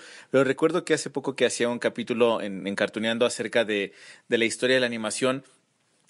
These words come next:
prácticamente surgió como, casi co-, no como un error, pero sino como esta situación de que era una pizarra blanca con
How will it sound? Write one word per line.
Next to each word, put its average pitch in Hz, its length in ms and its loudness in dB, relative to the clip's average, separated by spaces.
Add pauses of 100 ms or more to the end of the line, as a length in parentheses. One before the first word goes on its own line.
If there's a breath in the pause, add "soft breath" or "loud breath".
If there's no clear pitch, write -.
(120)
prácticamente 160 720 0
surgió 139 520 0
como, 117 720 0 (180)
casi 156 260 2
co-, 143 160 -8
no 175 260 -4
como 214 180 -6
un 208 120 0
error, 151 360 0
pero 139 200 0
sino 139 300 -2
como 143 200 -2
esta 143 380 2
situación 123 360 -8
de 139 80 2
que 139 100 0
era 139 60 2
una 139 200 -2
pizarra 120 460 -2
blanca 120 580 -2
con 117 420 -2